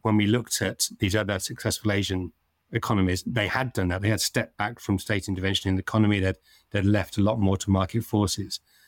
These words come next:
So there was a story that possibly China could have followed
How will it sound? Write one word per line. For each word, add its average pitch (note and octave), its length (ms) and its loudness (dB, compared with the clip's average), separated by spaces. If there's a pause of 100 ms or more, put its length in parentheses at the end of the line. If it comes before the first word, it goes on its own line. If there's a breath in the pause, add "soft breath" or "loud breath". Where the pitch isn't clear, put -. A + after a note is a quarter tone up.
(160 soft breath)
So C#3+ 140 2
there B2+ 140 4
was C3+ 220 2
a B2+ 60 2
story A#2+ 440 4
that F#2 180 -4
possibly A#2 520 0
China G2+ 320 0
could - 280 -2
have - 120 -6
followed G2 340 0